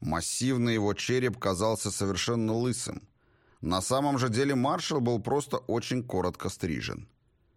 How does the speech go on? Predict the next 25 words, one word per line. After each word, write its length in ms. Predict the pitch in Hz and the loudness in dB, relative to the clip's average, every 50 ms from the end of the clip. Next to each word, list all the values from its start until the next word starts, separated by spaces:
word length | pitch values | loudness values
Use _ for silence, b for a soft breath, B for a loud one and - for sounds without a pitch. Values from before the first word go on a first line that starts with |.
| _ _ _ _ - | _ _ _ _ -8
Нависшие 640 | - 80 80 82 85 104 127 123 117 - - 123 110 | -4 -2 -2 0 0 0 0 0 0 0 0 2 2
над 220 | 107 104 90 - | 2 0 -2 -2
переносицей 720 | - 101 98 98 98 107 117 120 117 120 98 - - 101 95 | -2 0 0 2 2 2 0 0 -2 -2 -4 -2 -2 -2 -2
сильные 480 | - - 110 117 107 107 98 92 92 | -2 -2 -2 0 2 2 2 2 0
очки 360 | 90 - - - - 123 120 | 0 -2 -4 -6 -2 -2 -2
в 100 | 110 - | -2 -2
тяжёлой 480 | - 101 95 82 95 110 104 95 87 87 | -2 -2 -2 0 2 2 2 2 2 2
оправе 560 | 80 - - - 117 135 131 104 80 65 64 - B B B B B B B | 0 0 0 0 2 2 2 0 0 -2 -4 -8 B B B B B B B
придавали 580 | - 87 92 80 92 98 107 123 135 147 147 | 0 0 2 4 2 2 4 4 2 4 4
его 300 | 139 127 123 123 127 127 | 2 2 4 4 2 2
гладко 480 | 117 101 113 123 127 120 - - 117 113 | 2 2 2 2 2 2 0 0 0 2
выбритому 640 | 104 113 123 117 113 113 110 - - 101 101 98 - | 2 2 2 2 2 2 0 0 0 0 0 0 0
крупному 580 | - - 120 - - - - 107 101 101 95 | 0 -2 0 0 -2 0 0 2 2 2 2
помятому 600 | 76 - 101 107 110 113 104 - - 95 90 87 | 2 2 2 2 2 2 0 0 0 0 0 0
лицу 520 | 87 87 78 - - - 143 147 147 127 B B B B B B | 0 -2 -2 -4 -6 -2 0 0 -2 -2 B B B B B B
какое-то 540 | B 90 87 - - 107 107 95 - 107 95 | B -4 -2 0 2 0 2 2 2 0 2
загадочное 720 | 90 95 82 80 95 107 113 117 104 - - 110 107 104 | 2 0 0 2 2 2 2 2 -2 -2 -2 -2 0 0
выражение. 640 | 104 104 107 107 98 90 82 71 65 58 50 - - - _ _ _ - | 2 2 0 0 0 0 0 -2 -2 -4 -6 -8 -10 -12 _ _ _ -2
Он 280 | - 101 110 113 107 98 | 0 2 2 2 2 2
повернулся 880 | 110 110 104 98 104 98 101 98 107 120 135 139 135 - - 123 120 | 2 2 2 4 4 2 2 2 2 2 2 2 0 0 0 -2 0
к 80 | - - | 0 -2
стоящему 840 | - - 104 95 98 98 104 113 117 117 - - 120 107 104 104 92 | -4 0 2 2 4 4 4 4 4 2 2 2 2 2 2 2 2
перед 380 | - - 101 92 95 90 85 | 0 0 0 2 2 2 2
ним 240 | 95 104 107 104 101 | 2 2 4 4 4
лейтенанту, 920 | 95 95 98 95 - - - 101 98 104 107 95 80 69 - - 50 - | 4 4 2 2 0 0 0 0 2 2 2 2 0 -2 -4 -6 -8 -8